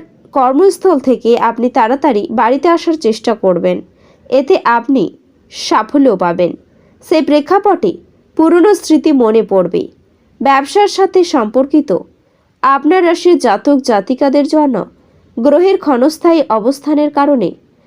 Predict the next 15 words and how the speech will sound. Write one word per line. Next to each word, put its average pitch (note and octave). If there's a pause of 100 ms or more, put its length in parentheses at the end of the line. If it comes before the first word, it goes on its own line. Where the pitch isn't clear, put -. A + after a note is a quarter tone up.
(240)
কর্মজীবনে F#4+
পদোন্নতির B3+ (500)
অনেক C#4+
শুভ D#4+ (120)
সুযোগ A#3 (400)
পাওয়ার A#3
সম্ভাবনা G#3
রয়েছে, F3 (640)
যার C#4
কারণে G4+ (220)
আগে A#3
যে D4+ (480)
পরিস্থিতির F#4
অবনতি C#4
হয়েছিল, D#4